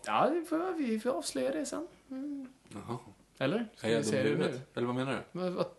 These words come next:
Speaker 1: vad tror du vi ska prata om härnäst?
Speaker 2: Ja, Civil War.
Speaker 1: Ja.
Speaker 2: Jaha.
Speaker 1: Ja, men vi säger det. Nästa blir, vi ska ladda upp för Civil War. Så vi kommer prata Captain America, vi kommer prata Iron Man.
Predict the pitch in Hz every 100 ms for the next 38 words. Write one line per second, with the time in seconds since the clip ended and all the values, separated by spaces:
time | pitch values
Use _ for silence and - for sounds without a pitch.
0 | - 185 180 - 214 156 127 101 92 -
1 | - 87 64 73 65 - - - _ _
2 | _ - _ - 120 123 110 117 143 90
3 | - - 131 139 165 - - - - -
4 | 113 113 120 123 110 101 - 151 165 160
5 | 139 90 - 185 - - 196 190 185 160
6 | 147 139 131 147 147 147 143 135 123 120
7 | 120 113 104 101 95 117 127 131 127 123
8 | - 120 113 - 156 175 156 147 151 135
9 | 120 110 110 117 139 156 156 147 147 147